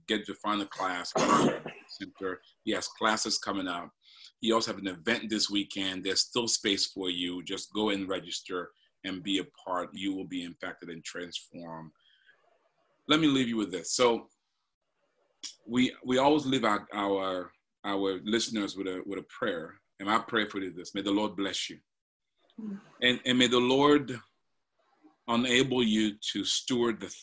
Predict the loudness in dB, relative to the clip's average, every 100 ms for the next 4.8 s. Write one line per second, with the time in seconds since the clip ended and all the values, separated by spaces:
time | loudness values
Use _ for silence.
0 | -18 -12 -6 -4 -2 -4 -6 -10 -8 -6
1 | -6 -8 -16 _ -6 -4 -6 -2 -2 -2
2 | -2 -2 -6 -10 -6 -6 -6 -10 _ _
3 | _ _ _ _ _ _ 0 0 2 2
4 | 2 2 2 2 2 0 -4 -10